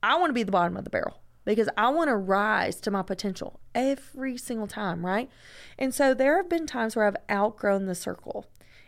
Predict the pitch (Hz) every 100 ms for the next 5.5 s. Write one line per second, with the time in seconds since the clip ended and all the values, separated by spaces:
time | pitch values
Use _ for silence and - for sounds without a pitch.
0 | - 208 277 415 370 214 196 226 233 240
1 | 220 226 220 202 190 196 185 - 185 185
2 | 185 202 220 202 202 - - - - -
3 | - _ _ _ 220 247 285 294 285 277
4 | 247 247 233 233 220 214 214 - 196 196
5 | 208 220 220 233